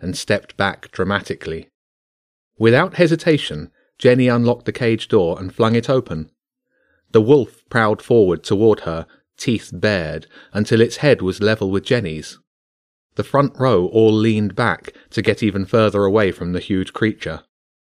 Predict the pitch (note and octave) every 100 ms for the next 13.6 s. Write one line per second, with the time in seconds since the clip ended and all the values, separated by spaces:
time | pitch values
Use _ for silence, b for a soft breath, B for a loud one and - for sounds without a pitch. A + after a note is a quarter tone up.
0 | _ _ _ _ A#2+ A#2+ C3 G#2+ F#2 G#2+
1 | G2+ B2 F#2+ - - _ _ _ _ _
2 | _ _ _ F#3 F3+ A2+ F#2+ F#2 D#2+ -
3 | - G2+ F2+ E2 - _ _ _ G#2 A#2
4 | A2+ C3 B2+ A#2+ A#2 C3+ G#2 F2 F2 -
5 | - F#2 - - G2 F#2 - F#2 G2 F#2+
6 | G2 G2+ F2+ E2 _ _ _ _ _ _
7 | _ _ _ _ - - B2+ C#3 - C3
8 | - - B2 E2+ E2+ - G#2+ - G2 G2+
9 | - G2+ F#2 F#2+ F#2+ G2+ G#2 F2+ E2 D2+
10 | - - _ _ G2 F2+ G#2 G#2+ A#2 F#2+
11 | F2 F2 G#2+ G2+ G2 A2 F#2+ _ G2+ F#2+
12 | G#2+ - - F#2 F#2+ F#2 G2 - G2 F#2+
13 | F#2+ A2+ G#2+ E2 D#2+ _